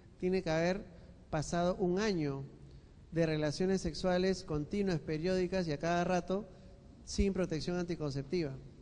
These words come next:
¿ya? Y es importante, lo que acabo de decir es importante, <clears throat> porque la vez pasada, por ejemplo, vine a la consulta de una paciente y, "Doctor, ¿sabe qué? No puedo tener hijos", ¿no?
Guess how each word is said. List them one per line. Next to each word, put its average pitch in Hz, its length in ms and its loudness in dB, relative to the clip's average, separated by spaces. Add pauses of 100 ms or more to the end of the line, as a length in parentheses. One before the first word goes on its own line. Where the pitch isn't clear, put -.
(560)
¿ya? 160 260 -2 (360)
Y 196 140 2
es 220 120 4
importante, 180 960 0
lo 156 100 -4
que 160 80 -4
acabo 190 180 -2
de 214 40 2
decir 214 140 0
es 208 80 -2
importante, 165 760 0 (520)
<clears throat> 269 460 -6
porque 160 200 -10
la 185 80 -2
vez 196 80 -2
pasada, 214 340 0
por 196 120 -4
ejemplo, 196 360 0
vine 196 160 2
a 202 60 0
la 190 80 -2
consulta 175 340 -2
de 196 80 0
una 190 80 0
paciente 185 580 0 (600)
y, 202 80 4
"Doctor, 196 340 4
¿sabe 202 220 4
qué? 220 120 4
No 220 140 4
puedo 214 180 4
tener 214 220 4
hijos", 156 460 0 (1300)
¿no? 180 300 2